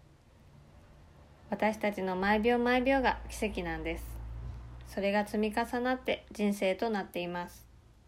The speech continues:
もし今日と全く同じ一日が永遠に続いたとしても、あなたは今日と同じ行動を選び、全く同じ一日を過ごしますか？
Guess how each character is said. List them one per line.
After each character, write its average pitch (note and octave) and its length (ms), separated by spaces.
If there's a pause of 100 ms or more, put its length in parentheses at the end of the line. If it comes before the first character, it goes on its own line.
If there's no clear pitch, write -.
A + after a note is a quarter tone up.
(1160)
も G#3+ 120
し - 300 (260)
今 A#3 140
日 A3 80
と F#3 140
全 F#3 360
く A3 40
同 A3+ 300
じ A3+ 140
一 A3 160
日 A#3 320
が - 200 (120)
永 G3 200
遠 G3+ 160
に G#3 140
続 G#3 260
い A3+ 80
た A#3 140
と A3 140
し G#3+ 80
て A#3 120
も、 A3 280 (680)
あ F#3+ 80
な G3 160
た F#3 100
は F3 100
今 A3 240
日 G3+ 60
と F3+ 200
同 G3+ 160
じ A3 120
行 A#3 220
動 A3+ 180
を - 40
選 A3 240
び、 - 180 (640)
全 G3 340
く A3 40
同 A#3+ 300
じ B3 180
一 A3+ 180
日 G#3+ 260
を C4 100
過 F#3 140
ご F#3 100
し G3 120
ま F#3+ 160
す - 120
か？ - 260